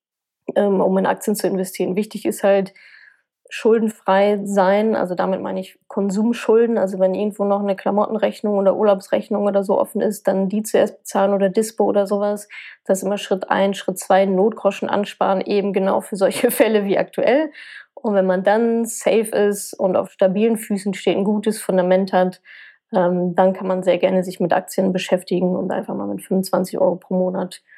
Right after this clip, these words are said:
ähm, dann loslegen und gemäß seiner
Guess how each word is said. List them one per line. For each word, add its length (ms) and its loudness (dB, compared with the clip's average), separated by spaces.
ähm, 340 2
dann 140 4
loslegen 560 2
und 140 0
gemäß 320 -6
seiner 480 -2